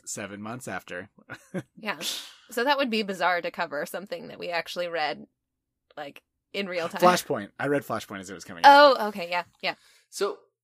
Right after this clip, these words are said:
Speaker 3: on that note, it's kinda weird. I was reading X-Men as this was coming out, but then right as this event got ma-, got, uh, got started, I got married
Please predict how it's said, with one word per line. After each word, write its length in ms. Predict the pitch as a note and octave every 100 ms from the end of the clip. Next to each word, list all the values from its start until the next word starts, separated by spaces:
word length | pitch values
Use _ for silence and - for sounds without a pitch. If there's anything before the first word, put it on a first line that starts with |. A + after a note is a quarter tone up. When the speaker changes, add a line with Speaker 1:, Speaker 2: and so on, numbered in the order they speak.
| -
Speaker 3:
on 220 | C3+ A3+
that 200 | D4 B3
note, 220 | E3 G#3 D4+
it's 120 | -
kinda 240 | G#3 A#3 D#3
weird. 400 | C3 F3 B2+ -
I 120 | C#3 F#3+
was 440 | C3 A2 C3+ D#3+
reading 400 | A#2+ E3 F3+ C3
X-Men 440 | G#2+ - A3 A3+
as 120 | A#3+ A3
this 180 | B3 -
was 120 | A#3+
coming 300 | C4+ B3+ A#3+
out, 340 | B3+ E4+ - _ _ _ -
but 200 | - -
then 240 | F3+ D#3+
right 300 | A2+ A2+ D#3+
as 120 | F#3+
this 200 | E3 F3+
event 440 | D#3 A2+ G2+ A2+ -
got 240 | B2+ -
ma-, 160 | F#2+ F2 - _ A#2+
got, 320 | A#2+ A2+ G#2+
uh, 280 | G2 F#2 F2 _
got 240 | - A2 -
started, 420 | - F#2+ C3+ F#3+ -
I 80 | B2
got 180 | B2
married 540 | G#2 E3+ F#3+ G2+ D#2+